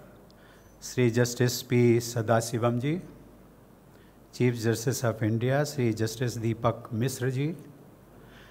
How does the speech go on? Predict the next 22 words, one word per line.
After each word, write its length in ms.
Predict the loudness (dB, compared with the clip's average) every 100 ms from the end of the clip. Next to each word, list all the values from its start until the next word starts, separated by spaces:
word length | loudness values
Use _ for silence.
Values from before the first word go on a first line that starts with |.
| -10 0
Judges 380 | 4 6 8 8
of 220 | 6 6
the 180 | 6 8
Honorable 600 | 6 6 4 4 2 0
Supreme 500 | -6 -8 0 0 2
Court 420 | 2 2 2 -6 -16 -20 -20 -8
present 400 | -4 0 2 0
here, 320 | -2 0 0 -4 -14 -20 -20 -20 -20 -20 -20 -20 0
Chief 420 | 2 2 0 -4
Minister 460 | 0 0 0 2
of 160 | 2 2
Kerala, 500 | 0 2 4 4 4
Sri 360 | 0 0 2 0
P 320 | 0 2 2
Vijayan 500 | 2 2 4 4 2
ji, 220 | 0 -2 -6 -18 -20 -20 -20 -20 -20 -20 -20 -2
Union 420 | 2 4 6 4 4
Minister 400 | 2 0 -2 0
for 180 | 0
Law 280 | 2 4 4
and 160 | 4 2
Justice 580 | 0 0 -2 -2 -4